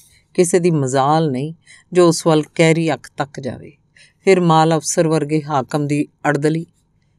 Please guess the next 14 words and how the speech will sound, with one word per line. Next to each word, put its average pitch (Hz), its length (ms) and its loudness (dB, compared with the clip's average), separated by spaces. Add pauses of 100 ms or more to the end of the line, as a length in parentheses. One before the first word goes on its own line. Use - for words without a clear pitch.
(1000)
ਜਿਹਦੀ 175 340 2
ਮੁੱਠ 165 320 0
ਵਿੱਚ 156 180 0
ਸੈਂਕੜੇ 165 540 0
ਲੋਕਾਂ 160 360 -2
ਦੀ 156 120 -4
ਜਾਨ 143 360 -6
ਤੇ 143 140 -4
ਹਜ਼ਾਰਾਂ 131 520 -4
ਲੋਕਾਂ 160 360 -4
ਦੀ 151 100 -6
ਕਿਸਮਤ 147 440 -8
ਹੁੰਦੀ 123 380 -12
ਹੈ। - 40 -20